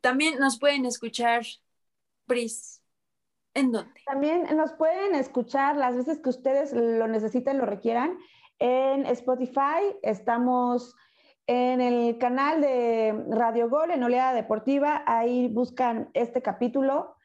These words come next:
Speaker 2: que va a estar disponible inmediatamente después de que termine el programa. Pueden ir corriendo a buscarlo, a compartirlo,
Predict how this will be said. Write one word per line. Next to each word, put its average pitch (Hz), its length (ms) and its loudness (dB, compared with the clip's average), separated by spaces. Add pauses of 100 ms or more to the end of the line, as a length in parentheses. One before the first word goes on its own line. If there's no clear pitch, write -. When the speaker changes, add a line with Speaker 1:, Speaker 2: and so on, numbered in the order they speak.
(480)
Speaker 2:
que 269 120 0
va 277 80 2
a 302 40 2
estar 311 500 0
disponible 269 640 0
inmediatamente 269 1080 0
después 262 560 -2
de 277 120 -2
que 226 100 0
termine 240 340 0
el 233 80 0
programa. 233 480 0 (380)
Pueden 233 240 0
ir 233 100 -4
corriendo 226 380 0
a 214 40 2
buscarlo, 269 540 -2
a 254 100 -4
compartirlo, 226 920 -2